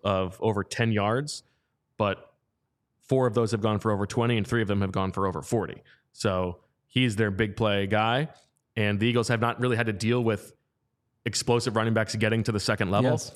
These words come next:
Speaker 1: There is, uh, you know, there, there are probably gonna be, you know, in this game, it's gonna be, like, run for negative one, run for negative run, run for two, run for three, run for four, and then at some point he's gonna pop something
Speaker 2: Yep.
Speaker 1: big.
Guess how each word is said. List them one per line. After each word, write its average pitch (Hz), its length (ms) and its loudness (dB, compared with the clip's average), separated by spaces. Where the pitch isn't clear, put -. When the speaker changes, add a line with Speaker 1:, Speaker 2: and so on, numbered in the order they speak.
Speaker 1:
There 113 180 2
is, 98 180 -4
uh, 92 120 -6
you 107 120 0
know, 92 160 0
there, 113 280 2
there 110 160 2
are 104 60 0
probably 123 380 0
gonna 120 200 0
be, 113 420 0
you 104 120 -2
know, 87 260 -2
in 110 140 2
this 107 160 -2
game, 117 220 2
it's 107 100 -2
gonna 113 180 0
be, 107 140 0
like, 101 320 -2
run 120 200 2
for 123 160 0
negative 120 320 0
one, 123 260 2
run 120 200 0
for 123 120 0
negative 117 360 0
run, 120 240 2
run 120 180 2
for 110 160 -2
two, 127 300 0
run 117 220 0
for 117 120 -2
three, 117 300 0
run 117 200 0
for 110 140 -2
four, 117 320 0
and 110 120 0
then 110 280 -4
at 107 140 -2
some 120 180 0
point 110 220 -2
he's 98 100 -6
gonna 104 140 -4
pop 90 260 -2
something 82 200 -2
Speaker 2:
Yep. 85 100 -4
Speaker 1:
big. - 240 -10